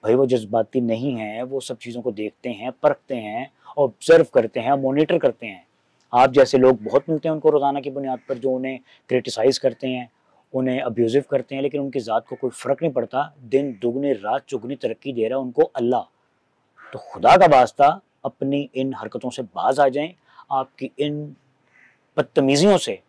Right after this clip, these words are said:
पाकिस्तान का, आलमी इस्लाम का नाम बदनाम होता है। आप अपने आप को मुसलमान कहते हैं, तो मुसलमान की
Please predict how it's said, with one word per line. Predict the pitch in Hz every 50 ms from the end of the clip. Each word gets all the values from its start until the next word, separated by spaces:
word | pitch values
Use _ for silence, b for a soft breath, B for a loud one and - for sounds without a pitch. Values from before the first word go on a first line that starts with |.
| _ _ _
पाकिस्तान | - 123 120 - - - - - 135 127 127 127
का, | 120 143
आलमी | 143 156 - - 123 117 117 117 123 127
इस्लाम | 123 - 131 120 120
का | 120 - 123
नाम | 123 120 120 123
बदनाम | 117 117 110 117 113 123
होता | 123 123 - 151
है। | 147
आप | 139
अपने | 139 - - 147
आप | 139 131
को | - 147
मुसलमान | 123 123 113 139 147 147 147 147
कहते | 135 131 123 - 151
हैं, | 160 160
तो | - 139
मुसलमान | 117 113 - 139 135 131 123 120 123 127
की | 131 - 165 165